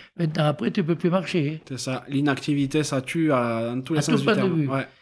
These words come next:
Speaker 1: Dans la cervelle et physique.
Speaker 2: Si tu pouvais reparler au petit Jean, qu'est-ce que tu lui dirais ?
Speaker 1: Euh,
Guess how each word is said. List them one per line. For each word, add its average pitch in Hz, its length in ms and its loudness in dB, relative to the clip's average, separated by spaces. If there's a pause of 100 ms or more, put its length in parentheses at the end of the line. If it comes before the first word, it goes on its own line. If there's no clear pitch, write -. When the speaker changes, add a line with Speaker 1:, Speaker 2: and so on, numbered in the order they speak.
(180)
Speaker 1:
Dans 175 100 0
la 190 120 2
cervelle 202 480 0
et 190 80 0
physique. 139 400 0 (1400)
Speaker 2:
Si - 200 -4
tu 202 120 -6
pouvais 214 240 2
reparler 185 420 2
au 202 80 0
petit 156 380 -4
Jean, 170 260 2
qu'est-ce 156 180 -2
que 143 100 -4
tu - 160 -4
lui 139 120 2
dirais ? 135 340 0 (800)
Speaker 1:
Euh, 156 200 0